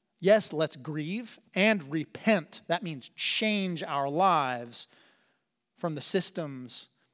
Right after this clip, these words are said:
and the patterns of living that have held us and others captive. But when it comes to persons made in the image of God, when it comes to community, when it comes to the body of Christ, let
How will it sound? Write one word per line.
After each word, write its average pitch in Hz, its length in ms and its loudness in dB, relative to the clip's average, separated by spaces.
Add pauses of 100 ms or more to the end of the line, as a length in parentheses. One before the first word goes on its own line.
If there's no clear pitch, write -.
(160)
and 139 100 -10
the 131 60 -12
patterns 156 420 -2
of 123 100 -12
living 131 360 -8
that 127 120 -16
have 113 220 -16
held 160 460 -6
us 135 320 -12 (100)
and 120 180 -20
others 120 380 -14 (120)
captive. 107 500 -14 (1400)
But - 120 -10
when 165 140 -8
it - 80 -20
comes 208 280 -6
to - 100 -20 (140)
persons - 880 -12 (960)
made 156 260 -6
in 147 100 -12
the 131 120 -16
image 147 240 -12
of 131 120 -16
God, 123 140 -12 (1120)
when 170 120 -6
it - 80 -10
comes 196 340 -2
to - 200 -14
community, 165 840 -8 (340)
when 180 140 -4
it - 120 -6
comes 226 380 -2
to 208 160 -8
the 139 120 -10
body 190 460 0
of - 140 -16
Christ, - 680 -4 (680)
let 190 380 -4